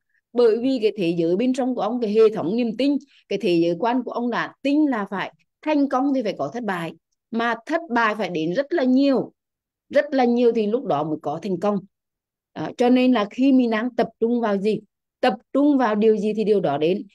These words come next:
Tập trung vào thất bại thì thất bại này đến thất bại khác, nó cứ đến liên tục, liên tục, để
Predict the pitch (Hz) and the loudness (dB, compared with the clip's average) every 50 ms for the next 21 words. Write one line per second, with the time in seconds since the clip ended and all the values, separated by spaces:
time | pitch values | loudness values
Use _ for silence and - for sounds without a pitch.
0 | - - _ _ _ - 247 240 240 - - 269 285 285 269 240 226 226 269 277 | -20 -20 _ _ _ -4 -4 -4 -2 -2 0 2 2 4 2 2 0 -2 -4 -6
1 | 269 214 208 196 185 180 175 175 214 202 196 202 277 294 302 - 208 196 190 185 | -4 -4 -2 -2 -2 -2 -2 0 0 0 0 -2 -6 -8 -6 -4 -2 -2 0 0
2 | 180 190 208 202 196 156 139 143 151 156 220 220 - - 196 180 175 175 - - | 0 0 0 -2 -2 -2 -4 -6 -6 -6 -8 -12 -8 -6 -6 -6 -6 -8 -12 -16
3 | _ - 165 156 151 160 175 180 190 202 202 196 196 220 226 254 302 330 330 330 | _ -6 -4 -4 -4 0 2 2 2 4 4 2 2 2 2 2 2 2 2 2
4 | - 240 233 240 - 240 262 294 277 262 - 233 214 214 220 - _ _ _ _ | 2 0 0 0 -2 -2 0 0 0 4 4 4 4 2 -2 -12 _ _ _ _
5 | _ _ _ - 233 233 214 | _ _ _ 2 4 4 4